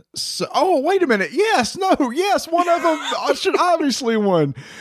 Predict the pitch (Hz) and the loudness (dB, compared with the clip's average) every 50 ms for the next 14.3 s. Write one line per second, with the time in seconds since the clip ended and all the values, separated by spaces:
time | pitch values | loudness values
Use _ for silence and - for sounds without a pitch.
0 | - 220 175 - 262 277 - - - 311 302 302 285 233 202 180 214 226 233 - | -12 -12 -6 -2 -2 -2 -2 0 0 0 2 2 2 2 2 2 2 0 -2 -6
1 | - - _ _ _ _ _ _ _ _ - - 143 - - - - - - 254 | -14 -16 _ _ _ _ _ _ _ _ -20 -20 -20 -20 -20 -20 -6 -2 0 0
2 | 285 320 247 - - - - 233 233 233 208 151 - 147 180 233 262 233 254 254 | 0 0 -4 -6 -8 -4 -2 0 0 0 -2 -2 -2 0 0 0 2 2 0 0
3 | 233 - - 208 208 202 - 202 165 143 165 175 175 170 175 175 185 185 185 180 | -2 -2 0 0 0 0 0 0 0 2 2 2 2 2 2 2 2 0 0 0
4 | 170 156 143 127 117 139 151 185 190 190 185 165 156 147 147 165 - - - - | 0 0 0 0 0 0 2 2 2 2 2 2 2 2 2 0 0 -2 -2 0
5 | 165 160 135 127 113 113 95 131 147 160 - - 147 139 143 - - 131 - 131 | 2 2 2 2 2 0 0 0 0 0 0 0 0 0 0 -2 -4 -6 -4 0
6 | 120 110 107 120 123 123 123 - - 131 131 - 123 - - 123 110 110 110 - | 0 2 2 2 2 2 0 0 0 -2 -2 -2 -4 -6 -2 0 0 0 0 0
7 | - 127 131 139 131 - 120 110 123 240 269 262 175 123 - - - - _ - | 0 0 0 0 -2 -4 -4 -2 0 0 2 2 0 0 -2 -6 -20 -20 _ -8
8 | - 113 143 156 139 - 160 156 156 143 135 127 - 147 151 151 151 147 147 143 | -2 -2 -2 0 0 0 2 2 2 2 0 0 0 0 0 2 2 2 0 0
9 | - 147 143 - - 151 139 135 131 127 120 139 147 160 160 151 156 143 - 127 | -2 -2 -2 -2 -2 0 2 2 2 0 0 0 0 2 2 0 0 -2 -4 -4
10 | 143 190 185 135 - - - - - - - - - - - 110 - 135 151 151 | 0 2 2 0 0 -2 -8 -10 -10 -10 -14 -16 -20 -20 -20 -12 -6 -2 0 0
11 | 147 135 135 143 175 226 269 302 320 311 277 254 233 233 233 226 214 185 196 175 | 2 2 2 2 2 0 0 0 0 0 0 2 0 0 0 0 0 0 2 2
12 | 151 135 123 117 113 113 120 123 - - - 208 226 285 330 - - - 262 240 | 2 2 0 0 -2 -4 -6 -8 -8 -6 -2 0 0 0 -2 -4 -4 -2 -2 0
13 | 240 233 214 208 180 - 151 151 165 160 147 143 180 - - - - 143 139 135 | 0 2 0 0 0 0 -2 -2 -2 -2 -2 -2 -2 -4 -4 -4 -2 0 2 2
14 | 127 131 135 143 - | 2 2 2 0 -2